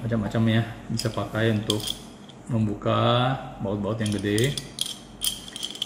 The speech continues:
Cuma dia ini minimal enam belas mili ya, maksimumnya, eh, enam puluh delapan mili ya.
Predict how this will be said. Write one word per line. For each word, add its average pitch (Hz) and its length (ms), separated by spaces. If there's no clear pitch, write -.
Cuma 120 160
dia 117 160
ini 127 320
minimal 131 400
enam 123 80
belas 110 240
mili 113 320
ya, 107 240
maksimumnya, 110 880
eh, 101 580
enam 101 240
puluh 98 160
delapan 101 160
mili 98 320
ya. 120 80